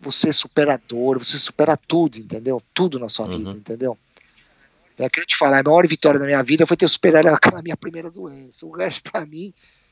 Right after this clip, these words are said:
Speaker 1: ficou mais
Speaker 2: Te, te,
Speaker 1: tranquilo,
Speaker 2: te
Speaker 1: entendeu?
Speaker 2: definiu como
Speaker 1: É, tudo
Speaker 2: atleta,
Speaker 1: na
Speaker 2: né?
Speaker 1: vida
Speaker 2: Ou,
Speaker 1: assim.
Speaker 2: ou talvez até como pessoa, essa retrocolite.
Speaker 1: E foi, né? E as provas também me definiu. As minhas corridas me ensinou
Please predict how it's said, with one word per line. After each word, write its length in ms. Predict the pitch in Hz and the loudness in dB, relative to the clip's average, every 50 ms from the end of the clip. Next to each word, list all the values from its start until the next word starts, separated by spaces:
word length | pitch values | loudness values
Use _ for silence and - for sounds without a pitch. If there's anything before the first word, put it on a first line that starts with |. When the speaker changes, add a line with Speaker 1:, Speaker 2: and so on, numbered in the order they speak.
| _ _ _ _ | _ _ _ _
Speaker 1:
ficou 360 | - - - - - - - 165 | -20 -18 -16 -14 -10 -8 -6 -2
mais 160 | 180 175 170 | -2 -2 0
Speaker 2:
Te, 40 | - | -2
te, 20 | |
Speaker 1:
tranquilo, 300 | - - - - 131 131 196 196 170 | -2 -4 -2 -2 -2 -2 -4 -4 -4
Speaker 2:
te 100 | 147 131 | -4 -2
Speaker 1:
entendeu? 200 | 120 113 147 147 | -2 0 -2 -2
Speaker 2:
definiu 440 | 139 143 143 123 117 123 135 143 139 | 0 -2 -2 -2 0 0 -2 0 0
como 280 | - 147 139 139 143 139 | -2 -2 0 0 0 0
Speaker 1:
É, 40 | 135 | 0
tudo 40 | - - 117 | 0 0 2
Speaker 2:
atleta, 300 | 113 104 92 98 - - | 2 2 0 0 -2 -2
Speaker 1:
na 60 | 90 95 | 0 0
Speaker 2:
né? 200 | 107 117 113 107 | 0 0 0 0
Speaker 1:
vida 100 | 92 87 | -2 -2
Speaker 2:
Ou, 40 | 87 | -2
Speaker 1:
assim. 100 | 87 85 | 0 0
Speaker 2:
ou 160 | 73 98 98 | 0 -2 -2
talvez 280 | 95 - 95 95 104 98 | -2 -2 -2 -2 -2 -2
até 140 | 101 - 113 | -2 -4 -4
como 220 | - 123 120 120 113 | -2 -2 -2 -2 -2
pessoa, 720 | - - 117 104 - - - 95 90 82 76 71 71 71 - - - - _ _ _ _ _ _ _ _ _ _ _ _ _ _ | -2 -4 -4 -4 -4 -2 -2 -2 0 0 -2 -4 -6 -10 -14 -20 -20 -20 _ _ _ _ _ _ _ _ _ _ _ _ _ _
essa 180 | - 107 - 98 | -10 -8 -8 -4
retrocolite. 920 | 87 104 98 - - 92 - - 95 90 85 82 76 69 - - 73 71 _ _ _ _ _ _ _ _ _ _ _ _ _ _ _ _ _ _ _ _ _ _ _ _ _ _ _ _ _ _ _ _ _ _ | -2 -2 -2 -2 -4 -4 -2 -2 -2 0 -2 -4 -6 -8 -10 -10 -12 -12 _ _ _ _ _ _ _ _ _ _ _ _ _ _ _ _ _ _ _ _ _ _ _ _ _ _ _ _ _ _ _ _ _ _
Speaker 1:
E 380 | - 127 131 131 143 147 160 170 _ _ _ _ _ _ _ _ _ _ _ _ _ _ _ _ | -18 -12 -10 -6 -6 -4 -6 -6 _ _ _ _ _ _ _ _ _ _ _ _ _ _ _ _
foi, 840 | - - - - - 165 147 135 127 123 127 131 139 135 110 92 _ _ _ _ | -10 -8 -6 -2 2 2 2 2 2 0 -2 -2 -2 -2 -4 -8 _ _ _ _
né? 160 | - 120 117 117 127 | -16 -14 -12 -10 -4
E 100 | 131 147 | 0 0
as 120 | 160 - - | 0 0 0
provas 280 | - 175 175 190 190 | 2 2 4 4 4
também 240 | - 185 175 190 190 | 2 2 0 0 -2
me 80 | 190 190 | -2 2
definiu. 580 | 180 196 175 - - 190 180 180 180 170 151 | 2 2 4 2 -2 -4 -4 -2 0 2 2
As 120 | 147 135 143 | 2 2 2
minhas 200 | 165 180 175 - | 2 2 2 2
corridas 640 | - - 147 131 - 156 196 196 180 - 135 110 107 - _ - - - - - - - - _ _ - - - - - | 0 -2 -4 -2 -2 0 0 0 0 -2 -6 -12 -12 -16 _ -20 -20 -20 -20 -20 -20 -20 -20 _ _ -18 -16 -14 -12 -10
me 120 | 143 165 | -6 0
ensinou 760 | 180 160 - - - 156 143 139 139 151 170 175 170 143 117 | 2 4 4 4 4 2 -2 -2 0 2 2 4 4 2 2